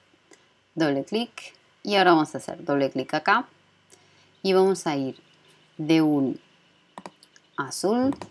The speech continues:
bien oscuro. Ok. Y vamos a ir a un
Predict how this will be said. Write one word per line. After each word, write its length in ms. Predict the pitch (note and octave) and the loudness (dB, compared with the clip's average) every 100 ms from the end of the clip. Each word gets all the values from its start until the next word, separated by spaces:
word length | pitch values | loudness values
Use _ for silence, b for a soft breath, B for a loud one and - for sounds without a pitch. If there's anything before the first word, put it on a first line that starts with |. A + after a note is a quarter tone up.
| _ _ _ - - - - _ | _ _ _ -20 -20 -20 -20 _
bien 280 | F3+ F#3 F#3+ | 2 4 6
oscuro. 640 | F#3 - B3+ A#3+ A#3+ C4 - _ _ _ _ _ - b b b b b b _ _ _ - | 4 2 -2 4 4 4 -2 _ _ _ _ _ -20 b b b b b b _ _ _ 0
Ok. 240 | F#3 - A2 G#3 C#4+ _ _ - | 0 0 -2 -2 -4 _ _ -6
Y 180 | A#3 | -4
vamos 300 | A3 G3 F#3+ | 0 0 0
a 80 | F#3 | 2
ir 280 | E3+ E3+ E3+ _ _ _ _ _ _ _ _ _ _ | 4 2 0 _ _ _ _ _ _ _ _ _ _
a 200 | - D3 | 0 2
un 440 | C#3+ C#3+ C#3+ C#3+ | 2 2 2 0